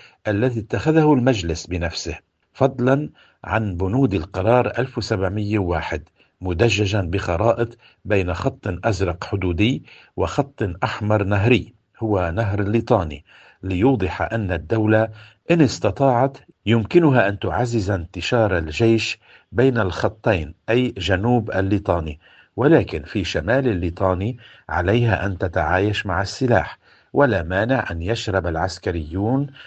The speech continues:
القهوة مع المقاومين الأشاوس بين الحين والآخر. وإذا صدف ووقع الجيش على مخزن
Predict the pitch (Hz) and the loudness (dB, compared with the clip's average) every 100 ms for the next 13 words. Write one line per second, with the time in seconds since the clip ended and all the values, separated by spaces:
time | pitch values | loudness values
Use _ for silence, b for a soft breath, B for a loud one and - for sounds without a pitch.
0 | B 107 92 - 110 110 104 101 87 98 | B -2 0 -2 0 2 2 2 0 0
1 | 95 87 104 95 90 90 101 110 135 - | -2 -4 -2 0 0 -2 -2 -2 -2 2
2 | 143 87 69 - b b b 104 98 90 | 2 2 -2 -10 b b b 0 0 0
3 | 82 - 90 95 107 117 127 - 78 - | -4 -4 -4 2 2 2 0 -2 -8 -14
4 | B B B B - 110 156 143 135 120 | B B B B -2 0 2 4 4 2
5 | 156 101 82 82 b b b 95 95 131 | 0 0 -2 -6 b b b -2 0 2
6 | - 95 85 80 85 98 127 - - 98 | 2 2 2 -2 0 0 -2 -6 -4 -2
7 | 90 80 - 90 92 92 85 80 | -2 -2 -4 -4 -4 -2 -4 -8